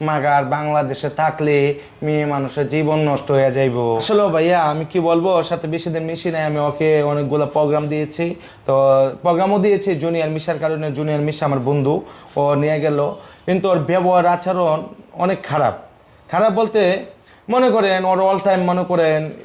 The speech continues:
এটা, এটা লাগে, ঠিক আছে, আমি সব কিছু বলবো না। আর সবসময় মেয়েদের সাথে কথা বলে, কিন্তু আমি এটা বিষয়টাকে এত খারাপভাবে নিই না। আমি কই, "থাক, ছেলে মানুষ করো।" কিন্তু একের পর এক মেয়ে মানুষের নিয়া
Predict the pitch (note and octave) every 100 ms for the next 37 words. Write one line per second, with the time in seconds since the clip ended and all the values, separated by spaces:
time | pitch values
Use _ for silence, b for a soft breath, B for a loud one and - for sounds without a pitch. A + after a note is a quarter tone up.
0 | - E3+ E3 E3+ D#3 E3 D3+ D3+ C3+ D3
1 | C#3+ D#3+ D#3 D#3 C#3+ C#3+ C#3 D3+ C#3+ C#3+
2 | D3 C3+ C3+ D#3+ B B B B C3 C3
3 | C3 B2+ - - - G3+ G#3 G#3+ G3+ F#3+
4 | F#3+ E3 D3+ D3 D#3+ D#3 C#3 A#2+ G2+ -
5 | B B B G#3+ G#3+ G#3+ F#3+ A3 - -
6 | - F3 G#3 G#3 G3+ G3 F3+ E3+ D#3+ C#3+
7 | - D#3+ G3+ G#3+ G3+ G3 F#3+ F3+ F3 F3+
8 | F3+ C#3+ - D3+ E3+ E3 D#3 D#3 E3+ G3
9 | G3+ G3+ F3 - E3+ D#3+ C#3+ - D3 C3
10 | - G#3+ F#3 D#3 - B B - G3 A3
11 | F#3 G3 F#3 F3+ F3 F3+ F3+ E3+ D#3+ D3
12 | D#3+ D#3 D#3 E3+ C#3 C3+